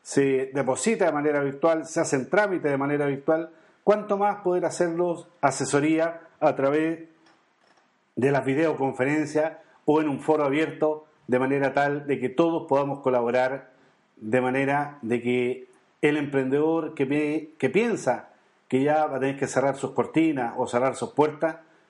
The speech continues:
y va a tener que buscar otra alternativa, nosotros le decimos que ni siquiera lo piense. No es una alternativa hoy día, sino que tiene que pensar que, como muy bien lo decía Peter,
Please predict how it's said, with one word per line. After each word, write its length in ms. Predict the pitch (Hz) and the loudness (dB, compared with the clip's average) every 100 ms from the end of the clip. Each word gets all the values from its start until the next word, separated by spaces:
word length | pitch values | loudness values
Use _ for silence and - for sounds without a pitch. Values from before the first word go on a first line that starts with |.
| _ _ _ | _ _ _
y 340 | 139 135 131 | -2 0 -2
va 140 | 123 131 | 0 0
a 40 | |
tener 180 | 143 143 | 0 -2
que 160 | 131 | -2
buscar 340 | 127 120 - 147 | -2 2 2 2
otra 200 | 143 139 | 0 -2
alternativa, 640 | 127 131 127 151 160 160 - | 0 -2 0 0 0 -2 -6
nosotros 440 | 123 - 160 151 | -2 0 0 0
le 80 | 131 | 0
decimos 380 | 117 139 135 - | 0 -2 -2 -2
que 420 | 139 135 131 - _ _ | 0 2 -2 -8 _ _
ni 120 | 139 | 0
siquiera 400 | 147 165 180 180 | 2 0 2 0
lo 100 | 160 | 0
piense. 460 | 151 156 110 113 117 | 0 0 -2 -6 0
No 100 | 160 | 0
es 140 | 190 | 0
una 140 | 196 180 | 0 0
alternativa 520 | 175 156 147 156 147 | 0 -2 0 0 0
hoy 100 | 143 | 0
día, 380 | 147 185 202 - _ _ _ | 0 -2 -4 -10 _ _ _
sino 320 | 139 151 156 | 0 2 0
que 400 | 151 151 151 - | 0 -2 -4 -4
tiene 240 | 147 143 | -2 0
que 80 | 127 | 0
pensar 560 | 120 113 139 143 151 - _ _ _ - | -2 0 0 0 -2 -12 _ _ _ -2
que, 460 | 131 127 131 135 | 0 2 -2 -4
como 200 | 131 131 | -2 -2
muy 180 | 131 147 | 0 0
bien 160 | 143 143 | 0 0
lo 80 | 135 | -2
decía 280 | 131 131 123 | 0 -2 0
Peter, 420 | 135 143 139 | -2 -2 -4